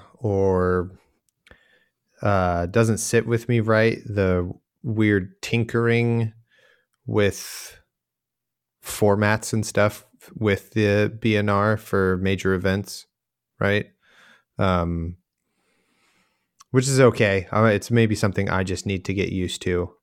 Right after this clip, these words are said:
but, uh, I just want it to be kind of in the player's hands a bit more. I think I've been pretty vocal about this on the podcast, uh, in the, in the past, but, uh, you know, still, if it makes the pod,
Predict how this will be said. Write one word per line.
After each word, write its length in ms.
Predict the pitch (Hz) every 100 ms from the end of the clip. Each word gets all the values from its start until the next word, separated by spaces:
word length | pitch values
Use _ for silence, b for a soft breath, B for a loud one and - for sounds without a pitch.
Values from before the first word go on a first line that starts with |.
| _
but, 340 | - 92 87 _ _ _ _ -
uh, 400 | 90 85 - -
I 140 | 95
just 320 | 95 101 - -
want 180 | 95 92
it 140 | -
to 120 | -
be 260 | 98 92 90
kind 240 | - 95
of 100 | 90
in 120 | 98
the 80 | 92
player's 480 | 85 - 95 95 95
hands 400 | - 98 98 92
a 60 | 101
bit 180 | 101 101
more. 280 | 95 92 -
I 40 | 92
think 160 | -
I've 80 | 110
been 140 | 90 85
pretty 180 | 92 85
vocal 340 | 90 85 87
about 220 | 82 85
this 200 | 87 85
on 140 | 85 85
the 60 |
podcast, 600 | 87 85 85 - 85 - - _ b b b b -
uh, 440 | - 80 - - - - _ -
in 260 | 95 82
the, 260 | 82 - - -
in 140 | 110
the 80 | 90
past, 600 | 85 - 85 82 - - _ b b b b
but, 280 | - 92 - -
uh, 320 | 117 92 87 - -
you 100 | 104
know, 140 | 87
still, 540 | - - 117 107 90 _ _ _ _ _ _ _
if 220 | 110 95
it 180 | 104 92
makes 320 | 104 107 -
the 460 | - 113 101 95 95
pod, 360 | 92 104 98